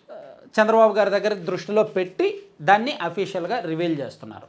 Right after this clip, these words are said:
అది పరిపాలనాపరమైన నిర్ణయం అయినా సరే, పార్టీ పరమైన నిర్ణయం అయినా సరే. So ఇలా లోకేష్ గారి చేతుల్లోనే వ్యవస్థ ఉంది. లోకేష్ గారి చేతుల్లో,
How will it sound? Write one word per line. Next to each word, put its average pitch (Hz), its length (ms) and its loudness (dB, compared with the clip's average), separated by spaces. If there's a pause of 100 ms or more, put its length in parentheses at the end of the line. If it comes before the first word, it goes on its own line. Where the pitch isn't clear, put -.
అది 143 140 -6
పరిపాలనాపరమైన 165 840 -2
నిర్ణయం 156 300 -6
అయినా 160 200 -6
సరే, 202 300 -8 (300)
పార్టీ 196 260 2
పరమైన 156 340 -4
నిర్ణయం 127 300 -12
అయినా 110 160 -20
సరే. - 220 -20 (440)
So 254 140 4
ఇలా 220 520 4 (400)
లోకేష్ 233 460 6
గారి 226 220 4 (120)
చేతుల్లోనే 185 440 -2
వ్యవస్థ 165 460 0
ఉంది. 135 320 -4 (280)
లోకేష్ 208 400 -2
గారి 202 220 2 (100)
చేతుల్లో, 180 420 -4